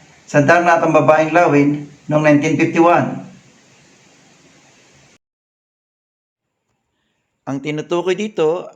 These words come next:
ay ang kulay asul na costume na may pulang bituin sa dalawang brassiere cuffs at pulang bahag. Unfortunately, dahil sa black and white ang movies nung araw,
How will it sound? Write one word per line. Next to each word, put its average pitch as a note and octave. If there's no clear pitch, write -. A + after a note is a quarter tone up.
ay C#3+
ang C#3+
kulay F3+
asul C#3+
na C#3+
costume E3
na D3+
may D#3
pulang D#3
bituin D3
sa D#3+
dalawang C#3+
brassiere D#3
cuffs C3
at C3+
pulang C3+
bahag. C3+
Unfortunately, C3+
dahil C#3+
sa D3+
black D#3+
and E3+
white E3+
ang D#3
movies D#3+
nung E3
araw, D3